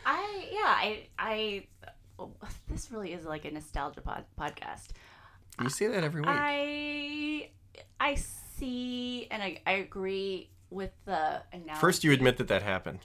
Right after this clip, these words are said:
Speaker 1: It definitely happened.
Speaker 2: Sweet.
Speaker 1: In retrospect, I am right now of the, like, mode of, like, we should have been going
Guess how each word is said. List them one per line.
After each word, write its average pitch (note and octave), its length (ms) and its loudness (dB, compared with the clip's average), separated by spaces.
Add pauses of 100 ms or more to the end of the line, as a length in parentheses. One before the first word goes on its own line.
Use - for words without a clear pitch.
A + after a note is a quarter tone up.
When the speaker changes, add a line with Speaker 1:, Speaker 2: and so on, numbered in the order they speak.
(360)
Speaker 1:
It F#3+ 80 -12
definitely A3 340 -4
happened. D3+ 400 -6
Speaker 2:
Sweet. F#2+ 340 2 (680)
Speaker 1:
In A3+ 240 -8
retrospect, B3+ 840 0 (1000)
I F#3 260 4
am G3+ 420 0
right E3 300 0
now D3+ 680 4
of D3 260 -8
the, E3 80 -8
like, D3 320 -4
mode E3 380 -6
of, D3 120 -12
like, - 220 -8 (100)
we A3 140 -8
should E4 220 -12
have A4 100 -12
been B3 80 -8
going - 300 -12